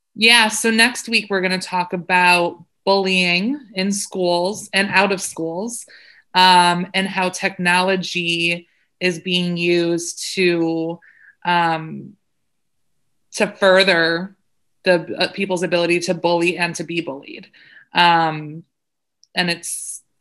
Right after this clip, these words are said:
unfortunately something that I have come to know, uh, pretty well. So that's what we're gonna talk about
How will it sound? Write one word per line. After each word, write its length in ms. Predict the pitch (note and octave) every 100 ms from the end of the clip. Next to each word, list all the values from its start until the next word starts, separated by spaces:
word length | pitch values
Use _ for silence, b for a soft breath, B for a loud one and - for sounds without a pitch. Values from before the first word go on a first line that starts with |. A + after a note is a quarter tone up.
| _ _ _ _ -
unfortunately 880 | F#3 F#3 D4+ - - A3+ G#3 G3+ B3
something 520 | A3 F#3 F3+ F#3+ F3+
that 180 | F3+ F3
I 220 | F3 F3
have 600 | F3+ F3+ E3 E3 E3 E3+ - _ b b b b b b b _ _ _ -
come 300 | G#3 G3+ G3+
to 120 | G#3+
know, 600 | G#3 G#3 G#3 G#3 G#3 A3 G#3 B B B B
uh, 220 | G3 F#3+ F#3+
pretty 180 | G3+ G#3
well. 300 | G3 - -
So 320 | - - F3+
that's 200 | F#3 F#3
what 80 | F#3+
we're 100 | F3+
gonna 120 | F3
talk 240 | F3 F3+ -
about 340 | F#3 F#3 F#3